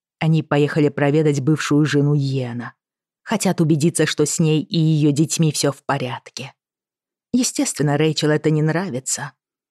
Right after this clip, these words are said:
но внутренний голос шепнул ей, что Йен должен ехать,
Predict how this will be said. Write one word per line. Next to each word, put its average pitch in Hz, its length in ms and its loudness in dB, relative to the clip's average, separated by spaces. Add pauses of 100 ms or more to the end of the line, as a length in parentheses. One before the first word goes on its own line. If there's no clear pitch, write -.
(220)
но 254 160 4
внутренний 156 440 2
голос 151 300 4
шепнул 151 440 0
ей, 143 300 2 (140)
что - 200 0
Йен 160 280 2
должен 143 360 2
ехать, 127 640 -8